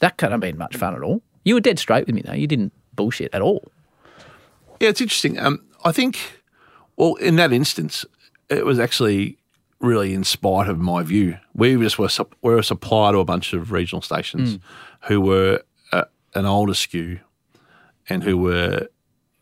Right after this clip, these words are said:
Speaker 2: used to known and trusted voices and were probably still building trust in us and our view.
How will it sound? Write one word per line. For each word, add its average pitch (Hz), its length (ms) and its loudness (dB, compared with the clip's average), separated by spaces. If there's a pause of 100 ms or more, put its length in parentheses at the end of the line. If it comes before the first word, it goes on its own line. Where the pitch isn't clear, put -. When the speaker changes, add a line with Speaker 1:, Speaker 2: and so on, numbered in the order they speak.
Speaker 2:
used - 260 -2
to 92 320 0
known 95 640 -2
and 92 160 -4
trusted 85 320 -6
voices 85 320 -6
and 95 180 -2
were 95 80 0
probably 104 320 0
still 90 200 -2
building 85 300 -2
trust - 300 -4
in - 120 -6
us - 380 -6
and 90 120 -4
our 90 160 -2
view. 87 220 -4